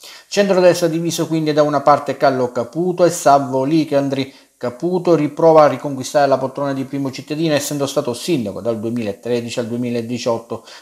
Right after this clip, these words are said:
Dalla sua parte sette liste, ossia due partiti politici, Fratelli d'Italia e Democrazia Cristiana, e cinque civiche,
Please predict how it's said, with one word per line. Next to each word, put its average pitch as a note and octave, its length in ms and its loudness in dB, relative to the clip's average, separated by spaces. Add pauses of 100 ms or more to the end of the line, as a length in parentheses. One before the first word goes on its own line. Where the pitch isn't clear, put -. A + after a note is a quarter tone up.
Dalla D3+ 280 6
sua C#3+ 180 0
parte D3 560 2
sette D#3 720 -4
liste, E3+ 680 2
ossia B2+ 360 -2
due C#3 240 -2
partiti C3 420 -6
politici, C#3+ 480 -4
Fratelli A2 460 -8
d'Italia A#2 400 -2
e A2+ 40 -6
Democrazia A2+ 480 -8
Cristiana, - 480 -8 (280)
e - 180 -10
cinque D#3 480 -2
civiche, C3 500 -4